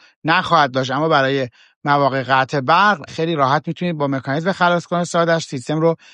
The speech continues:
خلاص کنید. چارم دندشونه‌ای روش داره که حالا این چارمت بعضی وقتا می‌بینید موجوده، بعضی وقتا هم نیستش. و دو، گارانتی دو ساله وی تو رو داره. پکیجش هم پکیج کاملیه: فلاشر، فوتوسل، ریموت، رسیور، کنترل بورد،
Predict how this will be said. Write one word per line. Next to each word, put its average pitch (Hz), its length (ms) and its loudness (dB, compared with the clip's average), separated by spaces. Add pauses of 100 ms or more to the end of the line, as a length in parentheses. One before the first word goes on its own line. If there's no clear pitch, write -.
خلاص 139 400 2
کنید. 123 220 -2
چارم 175 300 2
دندشونه‌ای 139 800 0
روش 214 340 0 (440)
داره 196 240 4
که 190 120 2
حالا 170 160 6
این 196 120 2
چارمت 170 360 2
بعضی 175 300 2
وقتا 165 280 -2
می‌بینید 170 280 -2
موجوده، 143 340 -2
بعضی 180 240 -2
وقتا 160 400 -2
هم 180 100 -4 (320)
نیستش. 160 640 0 (760)
و 151 420 4 (180)
دو، 160 240 4
گارانتی 160 380 2
دو 160 180 2
ساله 170 320 2
وی 185 180 0
تو 208 140 -2
رو 214 120 2
داره. 202 220 4
پکیجش 185 520 0
هم 190 80 2
پکیج 165 360 -2
کاملیه: 139 760 0 (320)
فلاشر، 156 640 2
فوتوسل، 151 600 2
ریموت، 139 380 2
رسیور، 135 480 2
کنترل 127 420 -2
بورد، 170 340 2